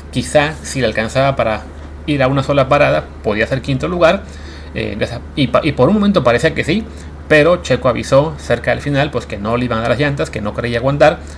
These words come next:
y se, y creo yo ahí sí comete un error Red Bull al aguantar mucho la decisión, y para cuando lo meten a pits, él ya había perdido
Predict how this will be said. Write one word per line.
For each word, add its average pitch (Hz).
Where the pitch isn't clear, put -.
y 170
se, -
y 139
creo 151
yo 151
ahí 147
sí 160
comete 127
un 131
error 135
Red 131
Bull 143
al 110
aguantar 110
mucho 151
la 135
decisión, 151
y 147
para 107
cuando 110
lo 110
meten 143
a 139
pits, 143
él 135
ya 127
había 131
perdido 139